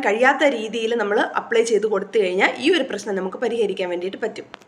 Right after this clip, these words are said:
ഇന്ന് പറയാൻ വേണ്ടിയിട്ട് പോകുന്നത് നമ്മുടെ വീട്ടിലുള്ള കുറച്ച് സാധനങ്ങൾ ഉപയോഗിച്ചിട്ട് നമുക്ക് ഒരു ഹെയർ ഡൈ തയ്യാറാക്കി എടുക്കാൻ വേണ്ടിയിട്ട് പറ്റും കേട്ടോ. അപ്പോൾ ആദ്യം നമുക്ക് വേണ്ടത് നമ്മുടെ കറ്റാർ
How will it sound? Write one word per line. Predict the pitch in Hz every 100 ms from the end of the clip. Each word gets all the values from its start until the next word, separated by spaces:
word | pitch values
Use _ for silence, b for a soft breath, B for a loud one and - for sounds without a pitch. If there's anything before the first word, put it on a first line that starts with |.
| - 294
ഇന്ന് | 403 330
പറയാൻ | 277 262
വേണ്ടിയിട്ട് | 254 247 220
പോകുന്നത് | 208 214 220
നമ്മുടെ | 202 202 208
വീട്ടിലുള്ള | 214 208 196 254 302
കുറച്ച് | 233 294 269
സാധനങ്ങൾ | 208 196 202 196
ഉപയോഗിച്ചിട്ട് | 180 185 202 208 220 185
നമുക്ക് | 180 196 330 -
ഒരു | 196 202
ഹെയർ | 196 -
ഡൈ | 196 392 226
തയ്യാറാക്കി | 185 190 185 -
എടുക്കാൻ | 190 190 180
വേണ്ടിയിട്ട് | 190 -
പറ്റും | 233 170 180
കേട്ടോ. | 180 165 - - -
അപ്പോൾ | 294 262
ആദ്യം | 330 330
നമുക്ക് | 330 285
വേണ്ടത് | 247 240 240
നമ്മുടെ | 220 233
കറ്റാർ | 202 214